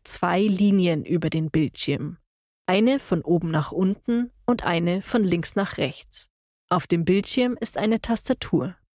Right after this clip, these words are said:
Durch die sich so bewegenden Linien bewegt sich auch der Kreuzungspunkt, also der Punkt, wo sich die beiden Linien treffen,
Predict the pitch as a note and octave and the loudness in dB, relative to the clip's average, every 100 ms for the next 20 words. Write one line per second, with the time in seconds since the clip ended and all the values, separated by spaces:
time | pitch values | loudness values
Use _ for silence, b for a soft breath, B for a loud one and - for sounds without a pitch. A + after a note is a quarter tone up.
0 | _ _ F#3+ - A3+ A#3 A3+ G3+ - A3 | _ _ -2 0 2 2 2 -2 0 2
1 | A#3+ A3+ F#3+ G#3+ G#3 F#3+ F3+ F3+ F#3 G3 | 2 2 2 2 2 2 2 2 2 4
2 | G#3+ A#3 A#3+ G#3+ F#3+ G3+ - - A#3 - | 4 2 2 0 0 -2 -2 -2 -2 -2
3 | F3 F3+ - G#3+ A3 - A3+ A3+ - G3 | 0 0 0 -2 -2 -2 0 0 0 -2
4 | E3+ - F#3+ F3 - F3+ E3+ E3 - A#3 | -2 -2 -2 -2 -2 -2 0 0 2 0
5 | - F#3+ F#3+ - - G3+ G3+ - G#3 F3+ | 0 -4 -4 -6 -2 0 0 -2 -2 0
6 | F3+ F3+ E3+ F#3+ F#3 E3+ D3 - F#3 - | 0 0 2 2 0 -2 -4 -2 -2 0
7 | A#3+ | -4